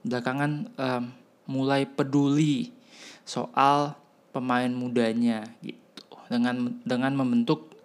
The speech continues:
em, Juventus Under twenty-three di tahun dua ribu delapan belas.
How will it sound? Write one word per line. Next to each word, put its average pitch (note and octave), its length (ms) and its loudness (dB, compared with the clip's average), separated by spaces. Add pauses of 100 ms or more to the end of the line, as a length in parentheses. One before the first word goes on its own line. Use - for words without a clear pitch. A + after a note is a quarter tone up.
(180)
em, B2+ 560 2
Juventus C3 400 -2
Under B2 240 -4
twenty-three B2 640 0
di B2 80 0
tahun C#3+ 400 0 (1300)
dua A#2+ 80 0
ribu A#2+ 240 2
delapan A#2 320 0
belas. - 560 -6